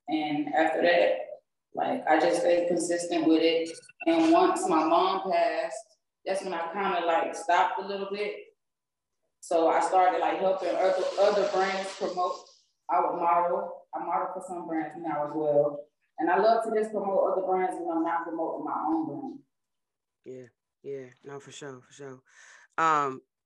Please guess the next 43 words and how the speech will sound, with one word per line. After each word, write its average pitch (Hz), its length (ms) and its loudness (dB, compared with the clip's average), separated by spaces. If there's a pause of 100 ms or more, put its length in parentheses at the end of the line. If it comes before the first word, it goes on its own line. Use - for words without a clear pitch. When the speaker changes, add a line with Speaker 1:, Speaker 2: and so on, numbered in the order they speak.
(180)
Speaker 2:
so 202 100 0
what 185 120 4
kind 190 180 2
of - 40 -8
co-, 165 140 -2
what, 185 240 -4
what, 180 300 -6
what, 170 340 -2
um, 139 520 -2 (720)
what 175 260 0
kind 170 160 0
of 165 80 0
clothes 170 480 2 (480)
do 170 80 -8
you 170 120 -6
make 165 380 0
now? 165 480 2
If, 160 220 -8
if, 156 200 -2 (140)
um, 139 460 -4 (500)
you 170 100 -4
know, 139 100 2
if 147 180 -2
any, 160 200 0
or 151 160 2
are 143 60 2
you 147 320 -6
fo-, 160 280 -2
focus 156 320 -4
mainly 147 320 -2
on 139 160 -2
just 139 160 -14
kind 139 160 -2
of 139 40 -12
promotion 143 460 -8
and, 139 420 -4
and 135 320 -6 (460)
kind 156 220 0
of 151 60 -2
helping 143 340 0
build 147 300 0
other 139 200 -2
brands? 127 540 -10